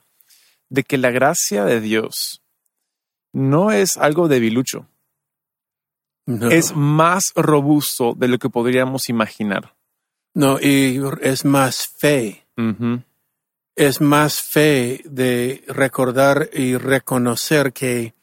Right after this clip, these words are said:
Speaker 2: es por la obra de Jesús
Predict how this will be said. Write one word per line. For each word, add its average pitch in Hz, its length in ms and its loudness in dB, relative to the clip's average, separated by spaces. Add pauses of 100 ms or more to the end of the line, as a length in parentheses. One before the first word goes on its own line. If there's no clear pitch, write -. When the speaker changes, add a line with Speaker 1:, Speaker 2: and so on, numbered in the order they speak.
(420)
Speaker 2:
es 143 200 -2
por 139 240 0
la 127 140 4
obra 143 560 2
de 135 360 0
Jesús 131 800 -2